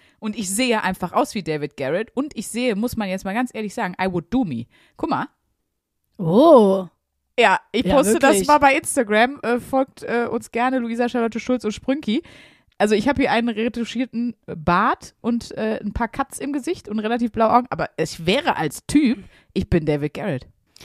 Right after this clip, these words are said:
Speaker 2: Du bist auf jeden Fall ein sehr heißer Pirat.
Speaker 1: Oder?
Speaker 2: Ja.
Speaker 1: Luisa ist jetzt, ist jetzt in mich.
Speaker 2: Ich bin in sie.
Speaker 1: Die guckt mich ganz komisch an und das Foto auch.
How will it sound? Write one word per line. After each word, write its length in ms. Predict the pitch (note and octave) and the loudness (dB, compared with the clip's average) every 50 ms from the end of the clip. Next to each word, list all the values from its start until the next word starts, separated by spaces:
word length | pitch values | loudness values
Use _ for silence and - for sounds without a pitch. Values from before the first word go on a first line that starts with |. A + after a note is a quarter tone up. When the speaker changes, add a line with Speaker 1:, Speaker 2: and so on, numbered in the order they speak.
| - _ _ _ | -20 _ _ _
Speaker 2:
Du 200 | B3 G#3+ - F#3 | -16 -10 -4 -4
bist 140 | G#3 G#3 G3+ | -2 -2 -2
auf 80 | F#3 | -2
jeden 120 | G3+ G#3+ G#3 | -2 -4 -4
Fall 100 | B3 C4+ | -4 -6
ein 120 | B3 A3+ | -6 -2
sehr 260 | G3 A3 A#3+ B3+ A3 - | 2 4 4 4 4 4
heißer 320 | B3+ B3 B3+ - C4 A#3 | 0 0 0 -2 -4 -4
Pirat. 640 | - B3+ B3+ A#3+ A3 G3 F3 E3 D#3+ - - - - _ _ | -2 -2 0 2 2 2 2 0 -2 -8 -14 -20 -20 _ _
Speaker 1:
Oder? 260 | - E3 E3+ F#3+ A#3+ F4+ | -10 -6 -4 -4 -2 2
Speaker 2:
Ja. 300 | G#3+ A3 A3 A3 F3+ - - _ _ _ _ _ _ | 4 4 4 4 2 -4 -10 _ _ _ _ _ _
Speaker 1:
Luisa 340 | E3 E3+ E3+ F#3+ G#3+ A#3+ | -2 -2 0 2 2 2
ist 120 | C4 C#4 - | 0 0 0
jetzt, 180 | D4+ C#4 - - | -2 -6 -6 -8
ist 200 | - B3+ - - | -10 -10 -2 0
jetzt 160 | G#3 E3+ - | 0 0 0
in 160 | D#3 D#3+ D#3+ D3+ | -2 -2 -2 0
mich. 280 | D#3 D#3 - - - - _ _ _ | -2 -4 -4 -8 -16 -20 _ _ _
Speaker 2:
Ich 160 | - A3 - | -10 -10 -6
bin 160 | - D4 D4+ D4+ | -4 -4 -4 -2
in 180 | C4+ A3 F#3+ | -4 -4 -2
sie. 220 | D#3+ D#3+ F3+ F3 E3+ | 0 2 4 4 4
Speaker 1:
Die 80 | G3 | 6
guckt 220 | - C4 B3 - - | 4 4 2 4 0
mich 120 | A#3+ A3 | -2 2
ganz 220 | - B3 C4 C4+ - | 2 2 0 0 0
komisch 280 | - D4 C4 C4 A#3+ - | -2 0 0 2 0 0
an 120 | A3+ A#3+ C#4+ | 0 0 2
und 80 | C4+ | 2
das 100 | B3+ B3 | 2 -2
Foto 260 | - - C4 B3 C4+ B3+ | 0 -4 -2 -2 0 0
auch. 300 | B3 A3 E3 C#3+ - | 2 2 2 0 0